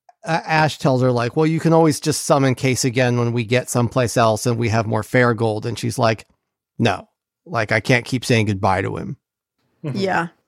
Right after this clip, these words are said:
Speaker 1: That grief is very, very, like, potent to her even all these years later.
Speaker 3: Yeah.
Speaker 1: Oh, I mean, I,
Speaker 2: Um,
Speaker 1: considering it's what drove her to be involved in the whole mess, I, it's,
Speaker 2: Yeah.
Speaker 1: I wonder how connected, I wonder how relevant that is.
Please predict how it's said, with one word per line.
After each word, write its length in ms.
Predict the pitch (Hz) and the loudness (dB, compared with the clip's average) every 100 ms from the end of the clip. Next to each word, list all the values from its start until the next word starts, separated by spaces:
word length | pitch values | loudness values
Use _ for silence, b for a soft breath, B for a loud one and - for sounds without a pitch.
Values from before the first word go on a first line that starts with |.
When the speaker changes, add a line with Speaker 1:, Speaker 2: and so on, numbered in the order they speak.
| _ _ | _ _
Speaker 1:
That 480 | 180 151 147 185 139 | -4 2 2 2 -4
grief 440 | 127 143 151 - | 0 2 2 0
is 160 | 135 95 | -4 0
very, 340 | 131 127 127 | 4 4 4
very, 580 | 117 123 117 117 120 - _ _ _ _ _ _ | 4 4 4 0 -2 -10 _ _ _ _ _ _
like, 400 | 143 123 110 - - | -2 0 0 -4 -4
potent 440 | 135 135 107 107 | 0 2 0 -4
to 120 | 117 | -2
her 180 | 98 107 | 2 0
even 560 | 117 127 117 107 104 95 _ - | 0 0 0 0 0 -6 _ -4
all 140 | 107 | 0
these 220 | 107 92 | 0 -2
years 200 | 95 95 98 | -4 -6 -6
later. 400 | 101 98 87 - _ _ _ | -6 -6 -10 -14 _ _ _
Speaker 3:
Yeah. 320 | - 196 156 165 _ _ _ _ - | 0 2 2 -2 _ _ _ _ -6
Speaker 1:
Oh, 120 | 160 | -4
I 120 | 165 | 2
mean, 160 | 147 143 | 4 4
I, 100 | 131 | 2
Speaker 2:
Um, 160 | 113 | -2
Speaker 1:
considering 440 | 110 147 185 165 143 | 0 2 4 4 2
it's 140 | 131 | 2
what 160 | 156 110 | -2 -2
drove 380 | 110 135 139 | 0 2 2
her 120 | 131 131 | 2 2
to 80 | |
be 120 | 113 127 | 4 2
involved 440 | 113 117 120 113 | 2 2 2 2
in 100 | 117 | -2
the 80 | 101 | -2
whole 180 | 101 101 | -4 -6
mess, 320 | 98 95 - | -6 -6 -4
I, 120 | 113 113 | -4 -4
it's, 400 | 120 - - - - | -6 -6 -8 -12 -10
Speaker 2:
Yeah. 200 | 143 113 | -8 -4
Speaker 1:
I 60 | 110 | -4
wonder 300 | 113 120 113 | -2 0 0
how 120 | 120 113 | 0 0
connected, 640 | - 123 117 - 123 123 | 2 2 2 0 -2 0
I 140 | 135 | 0
wonder 340 | 131 131 123 120 | 2 2 2 2
how 200 | 117 117 | 2 2
relevant 460 | 110 113 104 101 92 | 0 0 -2 -4 -4
that 200 | 98 101 | -6 -6
is. 280 | 101 - | -8 -12